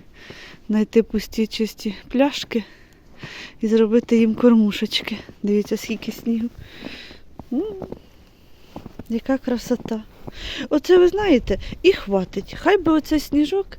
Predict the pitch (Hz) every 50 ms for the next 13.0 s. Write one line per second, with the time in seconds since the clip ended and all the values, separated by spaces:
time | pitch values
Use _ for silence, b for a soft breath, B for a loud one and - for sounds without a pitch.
0 | B B B B B - 285 277 285 269 226 202 220 196 202 196 - 254 254 226
1 | 247 320 349 339 320 285 285 277 277 269 214 214 214 202 202 208 214 247 294 320
2 | 330 - - - 247 - - 277 254 233 202 208 - - - - b b b b
3 | b b b b b b b b b - - - - - - - - - - -
4 | - - - - - - - - - - - - - - - - - - - -
5 | - - - - - - - - - - - - - - - b b b b b
6 | b - 320 302 285 320 381 370 359 339 320 311 320 320 302 277 - 285 285 285
7 | 285 294 285 294 277 277 311 311 285 - 330 403 440 - - 415 381 277 262 247
8 | - - 220 196 220 220 220 220 214 - 220 220 202 220 214 214 220 208 - 226
9 | 220 208 208 202 196 - - 220 - - 226 214 214 208 214 208 202 - - B
10 | B B B B B B B B B B B - - 233 220 202 208 208 202 -
11 | - - 226 220 202 196 202 - - 233 220 - b b b b b b b b
12 | b b b b b - - - - - - - - - 226 214 214 214 202 214